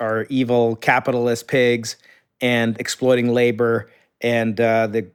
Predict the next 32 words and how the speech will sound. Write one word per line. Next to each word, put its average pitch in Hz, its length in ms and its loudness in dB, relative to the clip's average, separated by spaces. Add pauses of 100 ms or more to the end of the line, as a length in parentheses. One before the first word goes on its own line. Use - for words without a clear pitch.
the 117 60 0
graduate 117 440 0
students, 113 340 -4
whi-, 233 160 0
which - 220 -2
is 170 120 -4
true. 320 200 2
I 143 80 2
mean, 147 100 2
the 143 80 0
graduate 190 320 0
students 151 400 -4 (320)
living 151 260 2
in, 123 280 0
in 120 480 0
La 117 100 2
Jolla, 139 400 2
California, 127 960 0
is 117 180 -2
not 127 260 0
very 120 280 0
cheap, 131 460 -2 (520)
uh, 117 320 2
nor 131 260 4
is 120 140 0
it 117 160 -2
to 123 180 -4
live, 120 440 0
uh, - 20 2
in 120 360 2
Berkeley 123 580 0
or 113 420 2